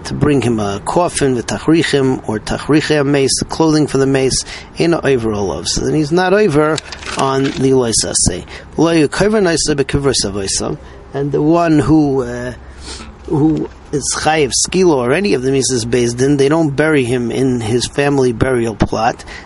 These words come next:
Ela shtei batei kvaris hayu metukanim lebeis din. There were two batei kvaris which were established for beis din. Achas lenerogim, one for the people who, uh, <clears throat> get hereg,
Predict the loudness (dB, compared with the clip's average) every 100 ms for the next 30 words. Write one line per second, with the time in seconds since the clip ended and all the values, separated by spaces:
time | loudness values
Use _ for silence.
0 | -4 0 0 0 0 0 2 0 0 -2
1 | 0 2 2 2 2 2 2 0 -4 -4
2 | 0 2 2 0 0 -2 -4 -6 -6 0
3 | 0 0 -2 0 -2 -2 -4 -4 -2 0
4 | 0 -2 -2 -2 -2 -2 -2 -4 -16 -18
5 | -8 -4 -2 0 0 2 0 0 -2 -2
6 | -2 -2 -2 -2 -8 -14 -16 -6 -2 0
7 | 0 0 0 -2 -4 -4 -2 0 2 2
8 | 2 0 -8 -20 -20 -20 -20 -12 -6 2
9 | 4 4 2 0 -2 0 0 0 -2 -6
10 | -2 -2 0 0 0 -2 -2 0 2 0
11 | 0 -2 -6 -10 -14 -18 -18 -20 -20 -4
12 | 0 2 0 -6 -18 -16 -16 -18 -20 -20
13 | -20 -20 -14 -6 -2 0 0 0 0 -2
14 | -4